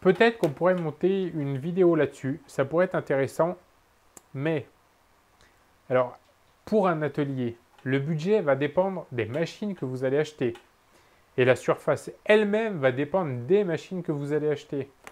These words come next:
Donc, la surface se calcule en fonction des machines que vous allez acheter et les machines se calculent en fonction du budget que vous avez. Donc tout ça, vous voyez, c'est un cercle un peu vicieux qui se rejoint.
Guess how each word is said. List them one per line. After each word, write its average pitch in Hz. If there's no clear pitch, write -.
Donc, 170
la 131
surface 175
se -
calcule 143
en 123
fonction -
des 113
machines 127
que 170
vous 151
allez 160
acheter 170
et 127
les 120
machines 131
se -
calculent 139
en 139
fonction 156
du 151
budget 165
que 156
vous 151
avez. 135
Donc 131
tout 156
ça, 175
vous 170
voyez, 156
c'est 165
un 147
cercle 170
un 151
peu 147
vicieux 147
qui 160
se -
rejoint. 156